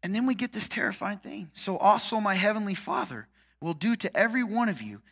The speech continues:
if you do not forgive your brother from your heart." From your heart. At the college I went to, a lot of Christians I know, I've never met a Christian that, that says, "I will not forgive."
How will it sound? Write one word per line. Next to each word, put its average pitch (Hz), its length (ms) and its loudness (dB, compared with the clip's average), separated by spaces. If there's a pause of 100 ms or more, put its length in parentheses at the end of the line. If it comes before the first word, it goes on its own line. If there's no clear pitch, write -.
if 151 160 -8
you 170 80 -6
do 196 240 -4
not 214 160 2
forgive 185 420 -4
your 160 140 -4
brother 143 480 -6 (160)
from 160 260 -6
your 151 120 -4
heart." - 460 -10 (880)
From 165 320 -2
your 131 160 -2
heart. - 760 -4 (3750)
At - 80 -6
the 156 80 -8
college 185 400 6
I 151 80 2
went 131 240 -2
to, 123 180 -6 (1160)
a - 40 -6
lot 127 100 6
of 127 60 -4
Christians 131 360 -4
I 127 80 -2
know, 127 320 0
I've 147 160 4
never 170 240 2
met 170 140 4
a 143 40 0
Christian 151 380 -4
that, 120 180 -6 (120)
that 127 80 -8
says, 131 240 -2
"I 131 140 2
will 135 200 -2
not 127 200 0
forgive." 107 340 -10